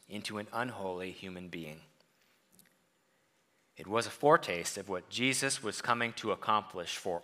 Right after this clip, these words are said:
all of us once and for all. So our sun-judged,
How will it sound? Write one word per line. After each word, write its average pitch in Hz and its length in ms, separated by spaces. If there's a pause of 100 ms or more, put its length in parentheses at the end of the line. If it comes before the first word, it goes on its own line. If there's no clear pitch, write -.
all 123 280
of 85 100
us 71 320
once 92 520
and 85 160
for 67 160
all. 69 360 (1900)
So 101 200
our 127 360
sun-judged, 120 880